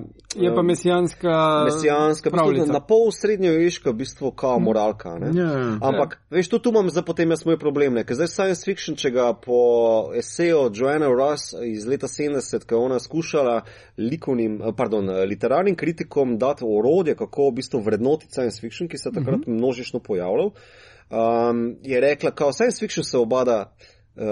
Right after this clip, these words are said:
Speaker 2: je dvoje stvari. Ukvarja se s fenomenom,
Speaker 1: Mhm.
Speaker 2: eh, po drugi strani je pa didaktičen. Kaj pa pomeni to, ne? Didaktičen je lahko torej, da predajaš znanje, da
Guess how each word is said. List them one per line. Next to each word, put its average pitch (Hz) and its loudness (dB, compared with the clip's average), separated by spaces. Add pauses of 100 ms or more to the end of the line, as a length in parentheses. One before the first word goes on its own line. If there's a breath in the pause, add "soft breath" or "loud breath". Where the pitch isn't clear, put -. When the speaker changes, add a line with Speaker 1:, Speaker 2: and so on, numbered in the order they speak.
(180)
Speaker 2:
je 123 -2
dvoje 120 2
stvari. 87 -8
Ukvarja 139 0
se - -8
s - -12
fenomenom, 101 -2 (640 loud breath)
Speaker 1:
Mhm. 131 -10
Speaker 2:
eh, 120 -8 (400)
po 120 -8
drugi 165 -4
strani 165 0
je 147 0
pa - -2
didaktičen. 101 -6 (280)
Kaj - -10
pa 139 0
pomeni 117 -2
to, 95 -6
ne? 87 -8
Didaktičen 123 -4
je 107 0
lahko 113 -2
torej, 110 -2
da 95 -2 (380)
predajaš 110 0
znanje, 95 -4
da 95 -2